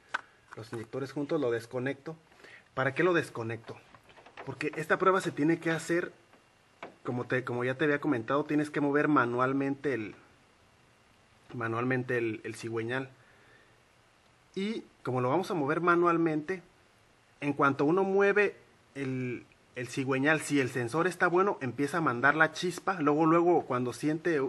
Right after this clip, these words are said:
cuando siente movimiento, manda la chispa a la computadora y nos manda combustible y es probable que el, el motor ar-, el motor arranque. Por eso, como medida de seguridad, siempre mejor, eh, desconectar la,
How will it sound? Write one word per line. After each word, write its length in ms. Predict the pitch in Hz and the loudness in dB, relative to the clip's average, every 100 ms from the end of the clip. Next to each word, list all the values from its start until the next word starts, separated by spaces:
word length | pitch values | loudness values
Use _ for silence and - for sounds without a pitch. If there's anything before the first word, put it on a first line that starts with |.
| - | -4
cuando 260 | 127 117 117 | -6 -6 -6
siente 440 | 131 139 147 165 | -4 -4 0 0
movimiento, 720 | 131 123 117 123 139 143 180 - - - - - _ | 0 0 0 2 2 0 -4 -10 -18 -20 -20 -20 _
manda 340 | 120 143 165 | 4 6 8
la 160 | 156 131 | 8 6
chispa 400 | - 170 165 170 | 0 -4 2 4
a 40 | |
la 100 | 156 | 4
computadora 720 | - 117 113 120 117 143 180 - - - - _ _ _ _ _ _ - | 2 -4 -6 -2 0 2 0 -4 -20 -20 -20 _ _ _ _ _ _ -6
y 280 | 180 202 - | -4 -4 -8
nos 160 | 127 117 | -6 -2
manda 320 | 120 131 143 | 2 4 2
combustible 480 | 135 123 113 139 160 | 0 -4 -4 0 0
y 160 | 139 | 2
es 80 | 127 | -2
probable 340 | 139 139 143 147 | 2 2 4 2
que 100 | 123 | -2
el, 120 | 117 - | -4 -6
el 120 | 120 | -4
motor 340 | 117 117 131 | -4 -2 2
ar-, 180 | 139 123 123 | 4 2 0
el 120 | 117 | -6
motor 300 | 113 113 127 | -6 -4 0
arranque. 560 | 127 135 147 156 143 - - - - - | 2 4 2 2 -4 -8 -18 -20 -20 -4
Por 160 | 123 | 2
eso, 280 | 139 151 185 | 4 4 0
como 160 | 170 139 | -2 -2
medida 340 | 127 127 156 | 0 2 4
de 100 | 165 | 2
seguridad, 680 | 151 156 135 139 135 147 156 - _ _ _ _ - - | 2 -2 0 0 2 2 0 -12 _ _ _ _ -20 -10
siempre 380 | - 131 156 127 | -4 2 2 2
mejor, 460 | 131 113 131 143 123 | 0 0 2 2 0
eh, 100 | 120 | -4
desconectar 720 | 117 - 117 110 - 127 143 | -6 -6 -6 -4 0 0 2
la, 280 | 139 104 | 0 0